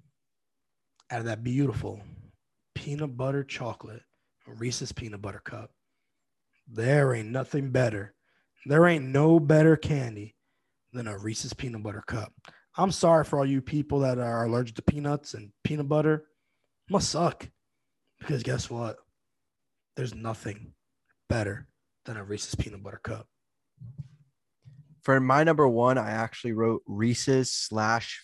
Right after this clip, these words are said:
Speaker 2: Fast Break. And for people who don't know what Fast Break is, it is literally a bar version of a Reese's cup. It is made by Reese's. It is their quote unquote candy bar,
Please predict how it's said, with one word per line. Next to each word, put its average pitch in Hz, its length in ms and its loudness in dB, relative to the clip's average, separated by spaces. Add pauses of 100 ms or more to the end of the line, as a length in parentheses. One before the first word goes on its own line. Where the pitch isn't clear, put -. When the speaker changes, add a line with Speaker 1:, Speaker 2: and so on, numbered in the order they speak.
Speaker 2:
Fast 110 340 -4
Break. 139 300 2 (520)
And 110 300 0
for 110 140 -4
people 135 320 0
who 123 100 2
don't 117 240 4
know 113 120 4
what 98 120 2
Fast 117 320 0
Break 156 260 0
is, 170 280 -2 (640)
it 127 120 4
is 110 260 4
literally 135 600 4 (540)
a 113 380 2 (800)
bar 123 400 4
version 107 640 -2
of 107 120 -2
a 107 40 2
Reese's 104 360 -2
cup. - 220 -10 (140)
It 110 60 -4
is 104 140 -4
made 117 520 2
by 123 120 4
Reese's. 113 600 -2 (360)
It 117 100 2
is 107 240 0
their 120 520 6 (640)
quote 139 280 4
unquote 131 380 2
candy 131 420 -4
bar, 127 520 4